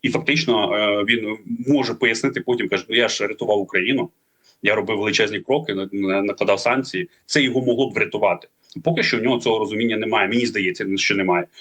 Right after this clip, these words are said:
Тому що фактично він би мав вже це би зробити давним-давно. От, і ці кроки про-, про-, про-, пропрацьовуються. Мені відомо, що ці кроки пропрацьовуються вже не один місяць. Просто йде постійна заминка. Вони хочуть ввести зараз дев'ятнадцятий пакет санкцій,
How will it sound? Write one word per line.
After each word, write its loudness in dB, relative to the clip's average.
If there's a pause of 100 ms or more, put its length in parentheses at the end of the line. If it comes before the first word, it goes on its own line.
Тому -2
що 2
фактично -2
він 2
би -4
мав 2
вже -8
це -2
би -2
зробити -4
давним-давно. 0 (540)
От, 2
і -4
ці -2
кроки 0
про-, -2
про-, -2
про-, -2
пропрацьовуються. 0
Мені 2
відомо, -2
що -10
ці -8
кроки -2
пропрацьовуються -2
вже -2
не 2
один -4
місяць. -4 (480)
Просто 2
йде 0
постійна 0
заминка. 0
Вони -2
хочуть -2
ввести 0
зараз 0
дев'ятнадцятий -2
пакет -4
санкцій, -2